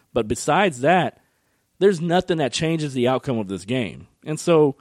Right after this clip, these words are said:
you know, referees, players, coaches, probably the N B A in general are probably looking at this and saying,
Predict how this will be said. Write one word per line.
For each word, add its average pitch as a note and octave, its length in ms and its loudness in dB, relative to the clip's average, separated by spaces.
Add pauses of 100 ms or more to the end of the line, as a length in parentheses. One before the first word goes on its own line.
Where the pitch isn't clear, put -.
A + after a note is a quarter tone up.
(580)
you F#3+ 80 -4
know, A#2 160 0
referees, C3+ 800 0 (100)
players, C#3+ 600 2 (340)
coaches, C#3+ 640 0 (200)
probably F3+ 280 2
the D3 120 -2
N D3+ 120 -2
B D3 120 0
A C#3 100 -2
in A#2 100 -4
general A#2 420 -2
are A2 40 -6
probably C3 320 -2
looking D3 240 -4
at A2+ 140 -4
this A2+ 100 -16
and A2 120 -14
saying, A#2 360 -8